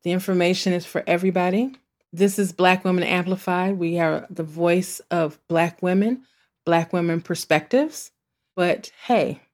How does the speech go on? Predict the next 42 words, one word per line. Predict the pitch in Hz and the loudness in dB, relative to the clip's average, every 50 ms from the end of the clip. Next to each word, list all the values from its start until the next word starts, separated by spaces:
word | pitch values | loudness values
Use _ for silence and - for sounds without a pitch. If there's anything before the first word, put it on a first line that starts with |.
| _ _ _ _ _ | _ _ _ _ _
everybody | 208 226 233 226 196 180 165 160 156 156 | 4 4 6 4 2 2 2 0 0 -2
can | - 160 160 | -2 -4 -2
hear | 165 170 165 147 | -2 -2 -2 -2
great | - 160 156 156 - | -2 -2 -2 -2 -2
information | - 165 160 - 160 160 156 160 160 - - 151 | -2 -4 -4 -4 -4 -2 -2 -2 -2 -2 -4 -4
and | 147 147 | -2 0
great | 151 151 143 | 0 -2 -2
stories. | - - - 165 180 160 151 147 165 - - - - _ _ _ _ _ _ _ _ _ _ | -2 -2 0 0 2 2 0 -2 -4 -6 -10 -14 -18 _ _ _ _ _ _ _ _ _ _
So | _ - 190 | _ -8 -8
share | 190 - - 202 190 196 | -8 -4 -2 0 0 0
it | - | 0
with | - 185 190 | -2 -2 -4
your | 190 180 | -4 -6
friends | - - 202 190 196 196 190 | -2 -2 0 2 2 2 2
that | 190 185 190 - - _ _ | 2 2 2 2 -2 _ _
are | - 185 190 | -2 0 2
not | 196 202 202 - - | 2 2 0 0 -2
melanin | 180 170 170 165 160 160 160 160 156 156 170 | -2 0 0 0 0 -2 -4 -6 -8 -6 -6
rich. | - - - - - - - 381 233 - _ _ _ _ _ - | -8 -8 -8 -10 -12 -8 -8 -8 -8 -8 _ _ _ _ _ 2
<laughs> | 427 381 - - 359 339 - - 339 349 - - - - - - - - 320 - _ _ _ - - - - - - - _ _ - | 2 2 2 2 -2 -4 -4 -2 -4 -4 -4 -4 -6 -8 -8 -8 -10 -12 -14 -14 _ _ _ -20 -20 -18 -18 -18 -20 -20 _ _ -6
Sh-, | - - 208 190 - - | 0 2 2 2 2 -2
share | - - - 202 202 | -2 0 2 2 2
it | 123 | 2
with | 151 202 196 208 | 0 -2 -2 0
your | 202 208 | 0 0
Latina | 214 208 208 - 247 240 233 220 | 0 0 -2 0 0 0 2 0
friends. | 196 - - 147 147 156 151 156 | -2 -6 -8 -6 -6 -4 -6 -6
Share | - - 156 156 | -4 -2 -2 -2
it | 156 | -2
with | 175 190 - | -4 -4 -6
your | 190 - | -8 -4
Asian | - 185 185 190 185 175 160 | 0 2 2 2 2 0 -2
friends. | - - 151 156 160 165 - | -4 -6 -8 -8 -8 -8 -10
Share | - - - - - 180 180 180 | -10 -12 -12 -6 -2 0 0 2
it | 156 185 | 0 0
with | 190 - | -2 -2
your | 185 180 | -2 2
white | 190 190 208 214 | 2 2 2 2
friends. | 208 - - 143 135 139 147 165 - - - _ _ _ _ _ _ _ _ _ _ _ _ - | -2 -2 -6 -6 -6 -6 -10 -14 -16 -20 -20 _ _ _ _ _ _ _ _ _ _ _ _ -14
Share | - - - 254 254 254 | -10 0 2 2 4 4
it | |
with | 220 196 196 | 2 0 -2